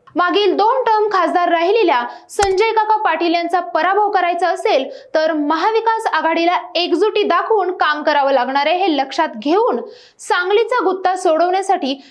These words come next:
विशाल पाटील यांना दोन मोठ्या ऑफर देण्यात आल्याचं सूत्रांकडून समजलंय. सांगलीचा गुत्ता सोडवण्यासाठी महाविकास आघाडीचे नेते यशस्वी होणार का? विशाल पाटील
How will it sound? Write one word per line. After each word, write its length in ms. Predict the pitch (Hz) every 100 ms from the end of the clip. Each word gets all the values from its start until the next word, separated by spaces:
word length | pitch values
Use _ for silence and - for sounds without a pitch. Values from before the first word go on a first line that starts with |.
| _
विशाल 380 | 247 330 392 403
पाटील 340 | 381 359 359
यांना 320 | 381 370 320 370
दोन 300 | 247 339 370
मोठ्या 300 | 339 349 381 381
ऑफर 320 | 294 294 330
देण्यात 320 | 330 330 330
आल्याचं 320 | 330 320 330
सूत्रांकडून 680 | 440 - - 285 302 302 294
समजलंय. 480 | 294 294 262 240 233 - - - -
सांगलीचा 580 | - 427 403 453 494 523
गुत्ता 300 | 415 - 453
सोडवण्यासाठी 840 | 453 392 392 453 440 415 302 247 247 - -
महाविकास 600 | 311 370 427 453 453 453
आघाडीचे 460 | 359 370 370 381 381
नेते 300 | 320 370 381 359
यशस्वी 420 | 349 359 349 370
होणार 360 | 311 294 349
का? 180 | 403 427 427 - _ -
विशाल 340 | 262 302 370 381
पाटील 420 | 370 370 480